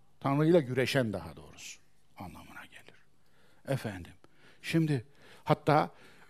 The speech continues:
e, Tanrı'yla güreşirken Tanrı oyluk kemiğine şöyle bir basmış,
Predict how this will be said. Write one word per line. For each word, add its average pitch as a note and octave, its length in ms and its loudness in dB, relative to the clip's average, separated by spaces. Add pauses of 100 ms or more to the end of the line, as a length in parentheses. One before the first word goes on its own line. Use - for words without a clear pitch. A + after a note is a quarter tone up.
e, A#2 340 -2 (220)
Tanrı'yla A#2 440 -2
güreşirken B2 640 -2
Tanrı B2+ 340 -4
oyluk C#3+ 480 0
kemiğine B2 420 2
şöyle C#3+ 340 4
bir B2+ 160 0
basmış, C3 600 4